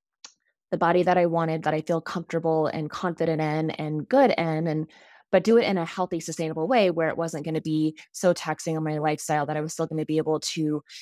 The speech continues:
you know, go out and enjoy my friends and family and not have to, like, have this looming weight loss, um, I don't know, challenge over my head, so to speak. Um, and so I had gotten recommended, um, a coach that my sister-in-law works with and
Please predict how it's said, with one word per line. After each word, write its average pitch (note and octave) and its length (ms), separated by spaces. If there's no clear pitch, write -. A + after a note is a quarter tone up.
you D#3+ 80
know, D#3 180
go E3+ 180
out E3 180
and E3 100
enjoy D#3+ 500
my D#3 100
friends D3+ 200
and D#3+ 120
family G3+ 460
and D#3 380
not E3 380
have D#3+ 220
to, E3 100
like, D3+ 180
have D3+ 240
this - 200
looming D#3 520
weight E3 340
loss, D#3+ 540
um, D3+ 480
I F3 60
don't E3 80
know, D3 100
challenge E3 400
over D#3+ 140
my D3 100
head, - 320
so - 120
to - 80
speak. - 400
Um, E3+ 420
and F#3+ 180
so A3+ 500
I F#3+ 560
had F#3+ 220
gotten F#3 200
recommended, F3 600
um, D#3+ 320
a D#3+ 100
coach - 320
that - 100
my D#3+ 100
sister-in-law E3+ 500
works E3 300
with E3 200
and D#3+ 280